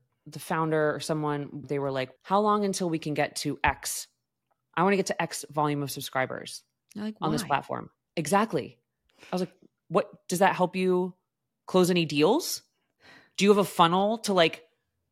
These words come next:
Speaker 1: do anything with it? Like, what are you gonna do with those followers? Like, do you have a plan for how you're gonna move those people into, closer to your brand, into that?" And that, like,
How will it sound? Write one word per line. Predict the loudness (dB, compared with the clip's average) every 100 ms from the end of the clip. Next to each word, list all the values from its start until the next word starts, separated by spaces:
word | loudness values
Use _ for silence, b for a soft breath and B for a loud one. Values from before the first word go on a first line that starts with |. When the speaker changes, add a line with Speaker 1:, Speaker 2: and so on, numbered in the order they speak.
| -12
Speaker 1:
do | -2 2 4
anything | 4 2 0 0
with | 0 2
it? | 2
Like, | 4
what | 4
are | 4
you |
gonna | 2
do | 4 6 6 6
with | 6
those | 4 6
followers? | 8 8 8 2 -2
Like, | -4
do | 0
you | 2
have | 2
a |
plan | 2 -2 0 -2 -2
for | -2 0 0 -4 B B B B 2
how | 6
you're | 6 6
gonna | 4 4 2 0 -2 -6
move | -2 2 4
those | 4 2
people | 0 -2 2 2 2
into, | 0 -2 -4 -2 0 -2
closer | 0 0 0 -2
to | -4 -6
your | -6
brand, | -6 -8 -6 -6 -6
into | -8 -4
that?" | -2 -2 0 4
And | 6 6
that, | 4 4
like, | 2 0